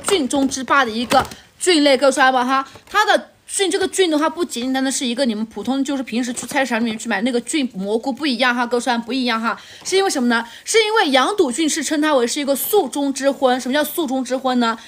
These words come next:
对，素中之荤的意思就是说它是要比肉有营养的一个菌类。它是所有肉里面啊，不，它是所有的菌子里面的话，称它为是一个天花板的一个东西哈，它是一个称它为是老大的一个东西，各位帅们。因为什么呢？因为你们别看它那么小一个，看到没有？你们别看它那么小一个哈，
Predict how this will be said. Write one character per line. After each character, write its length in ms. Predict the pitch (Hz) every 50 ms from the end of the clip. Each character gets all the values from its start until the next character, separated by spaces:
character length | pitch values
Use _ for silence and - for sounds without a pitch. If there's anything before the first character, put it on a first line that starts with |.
| - - -
对， 260 | - 339 311 294 262 262
素 340 | 262 - - - 480 494 440
中 160 | - 381 381
之 100 | 320 -
荤 160 | 359 349 359 349
的 100 | 330 320
意 160 | 294 302 330 277
思 100 | - -
就 120 | 302 285
是 40 | -
说 80 | 302
它 160 | 294 285 320 320
是 180 | 311 339 359
要 120 | 330 311 302
比 220 | - - 226 214
肉 280 | 214 220 233 403 370 302
有 160 | 262 226 -
营 280 | - 220 220 240 226 269
养 220 | 330 339 262 208
的 60 | 208
一 120 | 202 226 233
个 80 | 269
菌 320 | 269 269 - 349 339 285 277
类。 200 | 269 247 214 - - - - - - - -
它 60 | 415 440
是 100 | 453 440
所 160 | 440 - 311
有 140 | 349 320 311
肉 220 | 247 370 359 311
里 100 | 269 247
面 180 | 240 247 269 262
啊， 80 | - 247
不， 100 | 226 254 240 - - - -
它 100 | - 381
是 80 | 403
所 140 | - - 294
有 100 | 302 294
的 80 | 294 285 277
菌 260 | - - 381 339 269
子 80 | 285
里 140 | 302 262 247
面 100 | 269 277
的 80 | 262 247
话， 100 | 277 269
称 160 | - 302 285
它 120 | 294 277
为 100 | 247 240
是 100 | 247 -
一 60 | 302 277
个 80 | 277
天 240 | 262 - - 285 294
花 100 | 285 311
板 160 | 294 - 214
的 80 | 208 208
一 40 | 220
个 80 | 240
东 160 | 233 269 302
西 160 | 294 - 240 233
哈， 200 | 233 262 226 - - - - -
它 120 | 311 339
是 120 | 311 339
一 80 | 302 302
个 40 | 311
称 140 | - 294 277
它 100 | 302 277
为 100 | 254 262
是 80 | 233 277
老 180 | 269 240 208
大 140 | 202 277 269
的 80 | 262 226
一 20 |
个 60 | 233
东 180 | 226 262 277 285
西， 160 | - 254 - - - - - - _
各 100 | - 285
位 60 | 277
帅 180 | - 294 262 254
们。 180 | 240 226 226
因 140 | 254 339 415
为 80 | 466 427
什 100 | - 311
么 80 | 226 240
呢？ 180 | 240 240 247 - - - - - 285 -
因 100 | 320 415
为 80 | 494 453
你 80 | 339
们 80 | 302 302
别 140 | 269 294 311
看 80 | 339
它 80 | 330 359
那 80 | 320 320
么 100 | 311 311
小 240 | - - 254 196
一 120 | 185 214 262
个， 80 | 277
看 120 | 262 285 294
到 60 | 277
没 120 | 240 233
有？ 140 | 214 196 - -
你 80 | 240 269
们 100 | 320 311
别 100 | 302 294
看 80 | 302
它 80 | 302 320
那 60 | 294
么 80 | 285 294
小 220 | 285 - 240 180
一 100 | 180 226
个 160 | 240 - 262 247
哈， 220 | 240 247 202 -